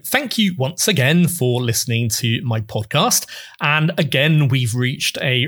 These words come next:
rather special milestone with this podcast today, in that this is podcast number twenty.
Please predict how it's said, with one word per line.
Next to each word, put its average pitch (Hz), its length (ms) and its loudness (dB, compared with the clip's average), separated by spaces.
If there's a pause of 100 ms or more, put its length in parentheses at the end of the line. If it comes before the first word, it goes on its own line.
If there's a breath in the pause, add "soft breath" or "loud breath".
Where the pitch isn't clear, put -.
rather 123 300 0
special 120 760 -2 (120)
milestone 135 840 2
with 120 220 -2
this 127 140 -4
podcast 113 460 -4
today, 131 440 -2
in 202 200 2
that 131 220 0
this 170 200 0
is 180 80 0
podcast - 440 -2
number 131 260 0
twenty. 151 840 0